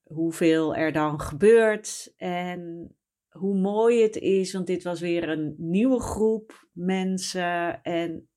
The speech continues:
ja, ik vind het heel bijzonder dat je in zo'n korte tijd door die tool van Psych K sneller tot de, in de diepte gaat. En dat je op die manier mensen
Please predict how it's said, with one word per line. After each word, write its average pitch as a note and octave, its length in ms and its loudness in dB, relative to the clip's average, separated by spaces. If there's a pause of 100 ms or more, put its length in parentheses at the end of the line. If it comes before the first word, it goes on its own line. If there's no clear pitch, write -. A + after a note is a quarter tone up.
(720)
ja, C3+ 320 -4
ik D3 180 -10
vind D#3 160 -4
het D3+ 100 -4
heel G3 300 2
bijzonder E3+ 680 -4
dat D#3 280 -6
je D3+ 240 -4
in D3+ 180 -10
zo'n D#3+ 280 -4
korte D#3 380 -6
tijd C#3 380 -4 (280)
door A#3 720 2 (180)
die E3 340 -6
tool E3 440 2
van D3+ 400 -8
Psych - 380 -8
K D#3 100 -4 (720)
sneller A3 840 -2
tot A3+ 220 -4
de, D#3+ 220 -10 (200)
in F3+ 220 -2
de D#3+ 180 -2
diepte G#3+ 640 0
gaat. - 840 -6 (800)
En F#3+ 220 0
dat G3 140 0
je F#3+ 100 -2
op D#3+ 80 -4
die G#3 140 -2
manier F3+ 340 -2
mensen D#3+ 800 -4